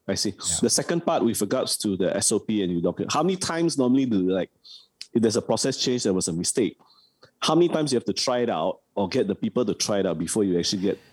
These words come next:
Speaker 1: uh, uh, uh, a process improvement? For lack
Speaker 2: In
Speaker 1: of
Speaker 2: the
Speaker 1: a better
Speaker 2: early
Speaker 1: word.
Speaker 2: days, it's almost immediate. The next day, we can make
Speaker 1: Mm.
Speaker 2: those improve-, improvements,
Speaker 1: Mm.
Speaker 2: right? Almost,
Speaker 1: Mm.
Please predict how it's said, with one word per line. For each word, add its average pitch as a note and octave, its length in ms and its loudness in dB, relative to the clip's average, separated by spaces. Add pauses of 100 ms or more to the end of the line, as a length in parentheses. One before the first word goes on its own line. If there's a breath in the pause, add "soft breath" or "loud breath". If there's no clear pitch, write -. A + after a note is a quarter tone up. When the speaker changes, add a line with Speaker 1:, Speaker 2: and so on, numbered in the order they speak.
Speaker 1:
uh, G2 60 0
uh, E2 500 -2 (140)
uh, F2 220 -2 (440)
a F#2 80 0
process - 400 0
improvement? F2+ 560 -4 (680)
For - 80 0
lack F#2+ 240 4
Speaker 2:
In G3 40 8
Speaker 1:
of - 20 8
Speaker 2:
the A3 60 8
Speaker 1:
a - 20 8
better - 100 8
Speaker 2:
early - 80 6
Speaker 1:
word. G3 60 4 (100)
Speaker 2:
days, G#3+ 80 2
it's B2+ 160 0
almost C#3 380 2
immediate. G#2+ 420 -2 (160)
The B2 80 -2
next C3+ 220 0
day, D#3 100 4
we B2 120 2
can A2 120 -2 (100)
make - 120 10
Speaker 1:
Mm. D#3 100 0
Speaker 2:
those A#2+ 80 -2
improve-, G#2 320 -4 (180)
improvements, G#2 600 -4 (120)
Speaker 1:
Mm. A#2+ 240 2
Speaker 2:
right? G#2 220 0
Almost, B2+ 560 2
Speaker 1:
Mm. - 40 -20